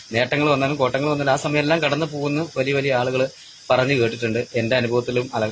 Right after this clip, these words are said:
അങ്ങനെയൊക്കെ തന്നെയാണ്. ഒരുപാട് സങ്കടങ്ങൾ ഉള്ളിൽ ഒളിപ്പിച്ച് നടന്നൊരു സമയമുണ്ട്, ഇപ്പോഴും ഉണ്ട്, മാറ്റങ്ങളൊന്നും വന്നിട്ടില്ല, അതൊക്കെ മാറുമായിരിക്കും.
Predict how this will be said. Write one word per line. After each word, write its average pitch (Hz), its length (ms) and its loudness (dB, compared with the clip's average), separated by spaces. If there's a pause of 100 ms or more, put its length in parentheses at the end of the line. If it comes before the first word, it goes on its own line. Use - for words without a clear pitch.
(120)
അങ്ങനെയൊക്കെ 113 380 -4
തന്നെയാണ്. 101 260 -6 (300)
ഒരുപാട് 117 320 4
സങ്കടങ്ങൾ 131 520 0 (100)
ഉള്ളിൽ 123 200 2
ഒളിപ്പിച്ച് 127 320 -2
നടന്നൊരു 120 300 -4
സമയമുണ്ട്, 113 440 -4
ഇപ്പോഴും 156 360 2
ഉണ്ട്, 170 180 2 (100)
മാറ്റങ്ങളൊന്നും 139 500 -2
വന്നിട്ടില്ല, 143 320 -2 (300)
അതൊക്കെ 170 200 0
മാറുമായിരിക്കും. 156 500 2